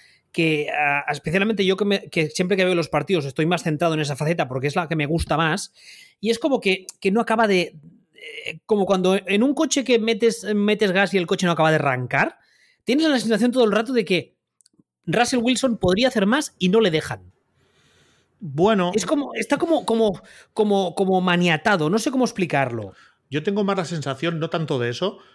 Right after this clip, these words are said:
Speaker 2: como de que la, la táctica de, de Seahawks es aquello que dijo, ay, no me acuerdo qué entrenador de fútbol fue, que, bueno, creo que fue Cruyff, de hecho,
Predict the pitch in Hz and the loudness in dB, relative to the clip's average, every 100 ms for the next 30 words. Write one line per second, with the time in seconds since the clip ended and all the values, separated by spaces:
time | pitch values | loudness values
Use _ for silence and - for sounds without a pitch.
0 | _ _ - 156 143 135 139 143 147 139 | _ _ -4 -2 0 0 -2 -4 -4 -2
1 | 131 131 127 131 127 127 _ - 180 135 | 0 -2 -2 -2 -4 -8 _ -10 -4 -2
2 | 131 127 123 120 120 - _ _ _ - | 0 0 -2 -2 -4 -8 _ _ _ -8
3 | 131 123 156 - 196 160 190 170 143 135 | -4 -2 -4 -4 -6 -4 -2 0 0 0
4 | 123 117 113 113 120 156 - 185 - - | -2 -4 -6 -6 -6 -4 -2 -4 -4 -14
5 | - _ _ _ _ _ _ - 151 - | -16 _ _ _ _ _ _ -6 -6 -6
6 | - 131 156 165 170 160 156 143 139 - | -6 -6 -4 -2 0 0 0 0 0 -2
7 | 139 131 127 120 117 113 110 107 - - | 0 0 0 -2 -4 -8 -12 -14 -20 -20
8 | _ _ - - _ _ 170 147 - 156 | _ _ -20 -20 _ _ -12 -12 -6 -6
9 | 147 135 131 131 123 123 123 120 117 123 | -2 -2 -2 -4 -4 -4 -4 -4 -4 -4
10 | 127 117 113 151 143 117 117 117 113 170 | -4 -4 -4 -4 -4 -4 -4 -6 -6 -6
11 | 151 127 117 107 143 139 101 135 - | -4 -6 -6 -6 -4 -4 -2 -6 -8